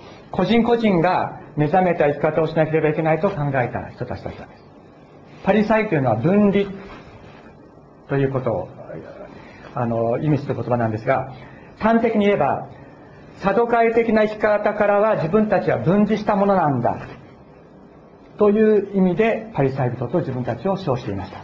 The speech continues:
熱心に信仰生活を送っていました。だから、サドカイ人とパリサイ人っていうのは、社会階級的にも、生き方も生活も霊的な問題意識も全く違った、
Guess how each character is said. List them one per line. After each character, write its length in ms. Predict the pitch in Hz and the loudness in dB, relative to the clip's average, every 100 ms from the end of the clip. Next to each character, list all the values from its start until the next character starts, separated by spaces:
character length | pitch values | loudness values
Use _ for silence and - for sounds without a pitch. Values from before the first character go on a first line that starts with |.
| - - - - - - - - - - - - - - - - | -20 -20 -20 -20 -20 -20 -20 -20 -20 -20 -20 -20 -20 -20 -20 -2
熱 220 | 180 196 | 0 2
心 100 | 190 | 2
に 80 | 170 | 0
信 180 | 160 175 | 0 0
仰 160 | 180 160 | 2 2
生 140 | 170 | 2
活 220 | 160 - | 0 0
を 260 | 190 143 - | 2 0 -4
送 140 | - - | -10 -6
っ 40 | |
て 60 | 127 | -4
い 40 | |
ま 100 | 110 | -4
し 60 | - | -6
た。 120 | - - - - - - - - | -16 -20 -20 -20 -20 -20 -10 -2
だ 100 | 202 | 0
か 60 | |
ら、 300 | 165 113 - - - - - - - | 0 -2 -6 -16 -20 -20 -20 -10 -4
サ 100 | 190 | 0
ド 120 | 214 | 0
カ 200 | 214 202 | 2 2
イ 180 | 202 170 | 2 0
人 260 | 160 156 | 0 0
と 80 | 143 | -2
パ 140 | - | 0
リ 80 | 156 | 0
サ 100 | 156 | 0
イ 80 | 139 | -2
人 100 | 127 | -2
っ 60 | 123 | -2
て 80 | |
い 20 | 131 | 0
う 40 | |
の 60 | 135 | 2
は、 280 | 110 92 - - - - - | 0 -4 -12 -18 -20 -20 -8
社 180 | - | -2
会 220 | 170 208 202 | 2 2 2
階 240 | 196 185 | 2 2
級 120 | 185 | 0
的 180 | 180 175 | 0 0
に 100 | 175 | 0
も、 260 | 131 107 - - - | 0 -2 -8 -18 -6
生 60 | - | -4
き 100 | - | -2
方 240 | 170 170 | -2 0
も 220 | 165 160 - | 2 2 0
生 180 | - 156 | -2 0
活 240 | 160 165 | 0 0
も 220 | 165 156 | 0 0
霊 180 | 143 175 | 0 0
的 200 | 185 185 | 0 2
な 100 | 185 | 2
問 200 | 175 180 | 2 2
題 160 | 175 170 | 2 0
意 20 | |
識 180 | 170 151 | -2 -2
も 140 | 123 | 0
全 680 | 110 185 - - - - 226 | 0 0 -2 -10 -10 -2 -2
く 80 | 226 | -2
違 120 | - | -4
っ 260 | 185 175 180 | -2 -2 -2
た、 320 | 175 - | -2 -2